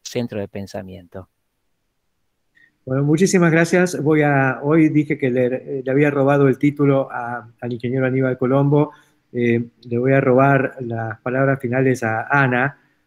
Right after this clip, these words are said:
Speaker 2: diciéndole con los amigos de Nike, "Just do it". Hagámoslo.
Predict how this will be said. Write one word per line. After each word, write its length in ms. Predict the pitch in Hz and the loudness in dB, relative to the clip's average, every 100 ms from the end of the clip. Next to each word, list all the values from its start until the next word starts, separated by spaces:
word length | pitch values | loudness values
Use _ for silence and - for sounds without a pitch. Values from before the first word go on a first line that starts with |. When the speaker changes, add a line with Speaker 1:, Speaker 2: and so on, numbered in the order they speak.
| _ | _
Speaker 2:
diciéndole 680 | 113 135 135 127 127 131 131 - _ _ _ | -4 0 2 2 4 2 0 -6 _ _ _
con 160 | - 113 | -6 -4
los 140 | 117 | -2
amigos 320 | 117 127 131 123 | 0 2 2 2
de 100 | 123 | 0
Nike, 420 | 127 139 135 - _ | 2 2 0 -8 _
"Just 500 | - - 151 175 - _ _ | -8 -2 0 0 -6 _ _
do 240 | 131 135 | 2 4
it". 280 | 131 131 - _ _ _ _ _ _ _ _ _ - | 4 2 -6 _ _ _ _ _ _ _ _ _ -6
Hagámoslo. 720 | 170 220 196 202 160 107 | 0 2 4 4 2 -2